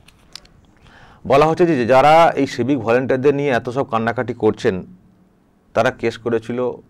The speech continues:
কি, মানে তারা মানে চাকরি, চাকরি খেয়ে নিচ্ছিল, কি একটা বললেন না? আমরা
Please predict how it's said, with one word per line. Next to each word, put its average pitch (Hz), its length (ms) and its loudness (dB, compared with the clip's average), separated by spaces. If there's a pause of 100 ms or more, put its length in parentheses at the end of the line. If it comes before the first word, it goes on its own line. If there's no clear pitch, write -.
(760)
কি, 98 480 -6
মানে 98 160 -8
তারা 104 380 0
মানে 92 200 -6 (160)
চাকরি, - 520 -2
চাকরি 165 320 0
খেয়ে 131 220 0
নিচ্ছিল, 98 340 -8
কি 107 120 -8
একটা - 160 -6
বললেন 131 300 -4
না? 190 320 -18 (460)
আমরা 135 180 2